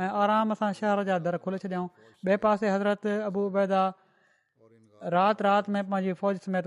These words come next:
واپس اچي ويا ۽ انهن غار جهڙن کڏن ۾ لڪي پيا. صبح جڏهن شهر جا در کليا، ته مسلمانن انهن تي حملو ڪري ڏنو. ڪجهه مسلمانن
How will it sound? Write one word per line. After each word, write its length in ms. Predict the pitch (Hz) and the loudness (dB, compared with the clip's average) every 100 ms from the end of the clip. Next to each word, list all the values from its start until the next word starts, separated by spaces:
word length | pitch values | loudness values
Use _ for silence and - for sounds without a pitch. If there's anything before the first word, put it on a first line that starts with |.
| 165 | -2
واپس 260 | 165 185 | -4 -8
اچي 140 | 190 202 | -6 -2
ويا ۽ 120 | 180 175 - _ _ 123 139 185 196 196 196 190 196 - 107 113 _ 123 196 | 0 0 -6 _ _ _ -6 -2 2 2 0 -2 -6 -16 -20 _ _ -8 -2
انهن 200 | 202 202 196 202 - _ 190 160 | 0 0 -2 -6 -12 _ -6 0
غار 260 | 175 190 202 | 2 2 2
جهڙن 280 | 190 196 196 190 185 190 190 _ _ _ _ _ _ _ _ | 0 0 0 -2 -6 -10 -18 _ _ _ _ _ _ _ _
کڏن ۾ 260 | 202 202 202 196 185 180 | -2 0 0 0 0 0
لڪي 180 | 165 220 214 | -2 -6 -4
پيا. 120 | 185 175 _ _ _ _ 107 _ 101 _ _ _ | -4 -4 _ _ _ _ _ _ _ _ _ _
صبح 260 | 208 202 226 | -4 2 4
جڏهن 580 | 226 214 214 208 202 180 | 4 2 2 2 -2 -4
شهر 220 | 196 196 196 | -2 -2 0
جا 60 | 190 175 | 0 2
در 120 | 190 | 0
کليا، 240 | - 202 190 | -2 0 2
ته 140 | 180 175 | 0 -4
مسلمانن 440 | 160 180 180 185 | -4 -2 -2 -2
انهن 240 | 196 165 160 | -2 -4 -2
تي 120 | 156 | -2
حملو 200 | 151 180 185 | -2 -2 -2
ڪري 100 | 185 | -2
ڏنو. 160 | 180 180 175 _ _ _ 113 113 107 107 _ _ _ | 0 -2 -4 _ _ _ _ _ _ _ _ _ _
ڪجهه 380 | 202 190 208 190 | 0 2 2 2
مسلمانن 480 | 190 208 190 196 | -4 -2 0 0